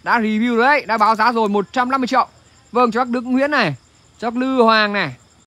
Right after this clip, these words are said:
Đâu, tập lái đây. Tập lái có hai con này nhá. Đây, hơn trăm triệu một xíu thôi. Kia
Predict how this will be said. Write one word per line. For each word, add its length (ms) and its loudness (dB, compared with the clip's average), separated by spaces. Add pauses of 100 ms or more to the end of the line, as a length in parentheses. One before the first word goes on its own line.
(600)
Đâu, 240 4
tập 220 2
lái 220 0
đây. 220 2 (680)
Tập 260 2
lái 260 2
có 240 2
hai 240 2
con 140 -6
này 160 -2
nhá. 260 2 (380)
Đây, 280 0 (460)
hơn 220 4
trăm 240 0
triệu 180 -2
một 100 -4
xíu 240 -6
thôi. 220 4 (1080)
Kia 240 0